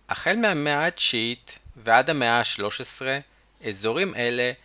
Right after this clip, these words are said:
היו שייכים לרוס של קייב. לאחר הפלישה המונגולית לרוסיה בשנת אלף מאתיים ארבעים, אזורים אלה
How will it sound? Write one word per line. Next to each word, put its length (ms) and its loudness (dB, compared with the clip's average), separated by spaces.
היו 180 -2
שייכים 680 0
לרוס 520 -2
של 300 -2
קייב. 360 -10
לאחר 400 4
הפלישה 480 2
המונגולית 720 2
לרוסיה 640 -4
בשנת 480 -2
אלף 260 -2
מאתיים 440 0
ארבעים, 580 -6
אזורים 460 -2
אלה 340 0